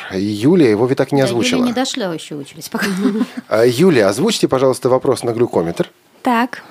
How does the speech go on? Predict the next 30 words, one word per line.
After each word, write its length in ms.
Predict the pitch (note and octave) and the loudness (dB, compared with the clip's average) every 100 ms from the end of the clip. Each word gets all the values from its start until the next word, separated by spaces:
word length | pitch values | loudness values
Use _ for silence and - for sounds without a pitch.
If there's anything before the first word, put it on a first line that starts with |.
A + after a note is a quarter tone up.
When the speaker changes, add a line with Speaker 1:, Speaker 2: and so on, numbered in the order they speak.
| - | -8
Speaker 3:
хорошо. 440 | C4+ C4 B3 C#4 C#4+ - | -4 -4 -4 -4 -6 -8
Задаю 440 | - A#3+ A#3+ A#3+ C4 | -4 -4 2 2 2
вопрос. 440 | C4 - A3 - - - | 0 -2 -6 -6 -14 -12
Сколько 760 | - - D#4 B3 A#3+ C4 C#4+ - | -10 -2 2 2 2 2 2 2
раз 460 | A#3+ A3 C#4 - - - | 2 2 0 -6 -16 -2
компания 480 | B3 A#3+ D#4 F4 B3+ | 2 4 4 6 4
«Исток 340 | - D4 C#4+ | 4 0 2
Аудио», 480 | B3+ A#3 G#3+ G#3+ A3 - - | 2 2 0 -2 -4 -8 -6
а, 260 | - G#3+ G#3+ | -2 0 0
она 260 | A#3 B3 C4+ | 4 4 4
же 140 | A3+ | 2
интернет-магазин 920 | G#3+ A3+ A3+ B3 B3 A#3+ A3 A#3+ A#3+ | 0 2 2 4 4 4 2 4 4
«Доступная 460 | A3 A3 B3+ A#3 G#3+ | 4 0 0 2 0
среда», 440 | - A3 G#3+ A#3+ F4+ - | 0 -2 0 0 0 -2
участвовала 540 | A3 D4 D#4+ - A#3+ | 0 2 2 0 0
в 60 | - | 0
программе 520 | A3+ G#3+ A#3+ D4+ C#4+ | -2 0 4 4 4
«Тифло-час» 960 | - C4 - B3 B3+ - G3 A3 - - - _ - - - | 2 -6 -2 0 0 0 -2 -2 -6 -10 -20 _ -20 -12 2
на 160 | A3 | 4
Радио 400 | A3 B3+ B3+ C4+ | 6 4 6 6
вос? 420 | B3 G#3 G#3+ - - _ - - - | 4 2 -2 -4 -10 _ -20 -20 -4
Speaker 1:
Ну, 80 | - | 0
на 140 | A#3+ A#3+ | 2 2
дру-, 40 | G#3 | 2
Speaker 3:
Любимым. 380 | A3+ A#3 A#3 A2+ | 2 0 0 2
Speaker 1:
на 100 | A3 | 2
другом 460 | - F2 F#2 C3 B2+ | 2 0 0 2 2
радио 420 | B2+ A#2+ A#2 A2+ | 2 2 2 2
этой 260 | F#2+ F2+ G#2+ | 0 -4 -4
программы 500 | F#2+ - D#2+ E2 | -2 -4 -6 -6